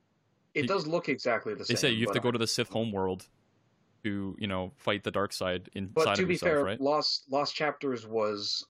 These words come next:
Speaker 1: um, right around when Lucasfilm bought them, right? So when they had planned out that, that season, um,
Speaker 2: Yes.
Speaker 1: Korriban hadn't been axed yet.
Speaker 2: Yeah. So,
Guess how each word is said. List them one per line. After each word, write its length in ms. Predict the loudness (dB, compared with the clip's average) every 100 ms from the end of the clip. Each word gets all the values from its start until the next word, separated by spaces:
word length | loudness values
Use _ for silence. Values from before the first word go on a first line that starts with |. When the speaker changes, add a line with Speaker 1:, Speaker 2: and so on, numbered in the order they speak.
| _
Speaker 1:
um, 500 | -4 -2 -2 -4 -10 -16 _ _ _ _ _ _ _ _ _ _ _ _ _
right 260 | -2 2 2
around 320 | 4 2 0
when 140 | -2 -8
Lucasfilm 440 | -8 -6 -6 -4
bought 260 | -6 -6 -6
them, 200 | -10 -6
right? 200 | -4 0
So 200 | 2 2
when 220 | 2 4
they 140 | 4
had 200 | 4 0 0
planned 320 | 0 2 4
out 180 | 2 2
that, 200 | -2 -4 _ _
that 180 | -8 -6
season, 500 | -4 -4 -4 -6 -8 -12 _ _ _ _ _ _ -6
um, 460 | 0 2 0 -4 -12 _
Speaker 2:
Yes. 280 | 2 4 4
Speaker 1:
Korriban 280 | 4 2 -2 -6
hadn't 240 | -2 0 0
been 120 | -4
axed 320 | -4 -6 -6
yet. 160 | -8 -10 -14 _ _ -12
Speaker 2:
Yeah. 120 | -12 -12 _ _ _
So, 220 | -2 0